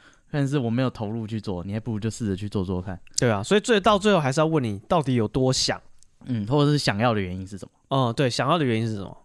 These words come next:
Speaker 1: 对啊。
Speaker 2: 然后
Speaker 1: 因为如果你能明确讲的是什么产业，那我们或许可以有更进一步的这个咨询，搞不好我们认识，搞不好巴布做过这一行，
Speaker 2: 哦，
Speaker 1: 对不对？
Speaker 2: 或者是你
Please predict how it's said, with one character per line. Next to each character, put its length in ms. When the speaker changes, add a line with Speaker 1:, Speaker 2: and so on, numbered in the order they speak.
Speaker 1:
对 100
啊。 40
Speaker 2:
然 80
后 240
Speaker 1:
因 120
为 60
如 100
果 80
你 140
能 200
明 300
确 140
讲 180
的 60
是 100
什 160
么 80
产 260
业， 220
那 140
我 140
们 260
或 100
许 180
可 140
以 100
有 140
更 240
进 180
一 60
步 180
的 220
这 160
个 240
咨 200
询， 180
搞 80
不 80
好 60
我 40
们 120
认 180
识， 180
搞 80
不 60
好 40
巴 120
布 160
做 140
过 100
这 140
一 40
行， 160
Speaker 2:
哦， 600
Speaker 1:
对 80
不 40
对？ 80
Speaker 2:
或 60
者 80
是 160
你 240